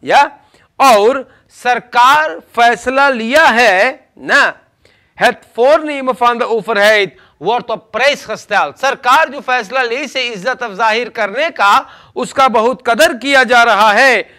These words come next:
मार दीन इस्लाम में कुछ कानून है, कुछ रेखल्स है, और दीन इस्लाम के मुताबिक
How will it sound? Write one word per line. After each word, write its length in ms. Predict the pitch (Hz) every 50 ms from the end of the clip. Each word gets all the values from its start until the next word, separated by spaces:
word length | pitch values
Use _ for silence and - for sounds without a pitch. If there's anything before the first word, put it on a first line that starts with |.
| _ _ _ -
मार 480 | 131 139 202 262 277 240 185 139 120 - _ _ _ _ _ _ _ _ _ _ _ _ _ _ _ _ _ _ _ _ _ -
दीन 360 | 127 127 156 240 254 254 240
इस्लाम 580 | 247 240 240 202 - - 208 214 208 208 247 294
में 460 | 311 320 302 262 208 180 175 180 - _ _ _ _ _ _ _ _
कुछ 360 | - 254 247 175 - - - _ _ _ _ _ _ _ -
कानून 540 | 214 202 196 196 196 214 285 330 330 277 240
है, 500 | 196 208 220 208 190 170 160 156 139 _ _ _ _ _ _
कुछ 280 | - 254 254 185 - _ _ _ _ -
रेखल्स 680 | 151 156 220 285 302 269 190 - 214 220 185 127 -
है, 460 | 151 165 170 131 101 - - _ _ _ _ _ _ _ _ _ _ _ _ _ _ -
और 640 | 160 165 175 170 180 226 277 302 320 311 269 - _ _ _ _ _ _
दीन 360 | 127 120 135 220 254 269 247 247
इस्लाम 680 | 247 240 208 - - 214 202 202 226 285 320 311 285
के 140 | 214 - 254
मुताबिक 680 | 240 233 226 - - 214 208 214 190 214 208 185 - -